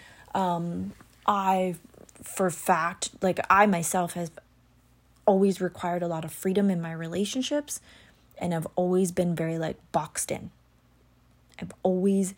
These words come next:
dealt with very controlling people who haven't liked my independence and who haven't liked my freedom. So there's been, like, a lot of, like, control issues when it comes to, like, connection, and it's,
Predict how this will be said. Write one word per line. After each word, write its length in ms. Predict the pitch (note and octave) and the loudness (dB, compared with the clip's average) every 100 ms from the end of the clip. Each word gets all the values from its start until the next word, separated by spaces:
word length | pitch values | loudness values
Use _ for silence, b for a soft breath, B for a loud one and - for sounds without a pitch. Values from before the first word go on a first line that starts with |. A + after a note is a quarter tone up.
| b b b b b b _ _ - F3 | b b b b b b _ _ -10 -4
dealt 280 | - E3+ E3 | 0 2 2
with 200 | F#3 F3 | -2 0
very 240 | F3+ F3 F3 | 0 0 -2
controlling 540 | F#3+ F3 F3+ F3 E3+ | -4 -4 -4 -4 -4
people 380 | - F#3+ A3 A3 | -6 -4 -2 -2
who 140 | - | -6
haven't 460 | D#3+ - F3+ F#3 F#3 | -12 -6 -4 -4 -4
liked 240 | F3 - | -8 -6
my 160 | F3 F3 | -8 -6
independence 680 | F3 D#3+ - F3 F3 F3+ - | -4 -6 -6 -4 -2 -2 -4
and 100 | D#3+ | -8
who 120 | E3+ | -8
haven't 420 | D#3 E3+ F3 E3+ | -8 -8 -8 -6
liked 320 | F3 E3+ - | -6 -6 -10
my 80 | F3 | -10
freedom. 400 | D#3+ E3 - - | -8 -10 -10 -12
So 120 | - | -12
there's 160 | F#3+ F3 | -8 -8
been, 180 | F3 E3+ | -6 -6
like, 140 | E3+ | -6
a 60 | F3 | -8
lot 420 | E3+ E3+ F3 F3+ | -6 -4 -2 -2
of, 140 | F3+ | -4
like, 160 | F3 - | -6 -8
control 560 | - E3+ - F3 F3+ - | -10 -8 -2 0 0 -2
issues 460 | F#3 - G3 F#3+ | -6 -2 -2 -2
when 160 | F#3+ E3+ | -4 -8
it 100 | - | -10
comes 260 | - F3 - | -6 -6 -6
to, 80 | E3+ | -8
like, 160 | E3 | -10
connection, 720 | - E3+ F3 - - A#3 A#3+ B B B B B B B - | -8 -6 -6 -6 0 2 0 B B B B B B B -4
and 500 | F3+ E3+ E3 D#3+ - - | -2 0 -2 -4 -8 -10
it's, 320 | F#3 F#3 - | -10 -8 -10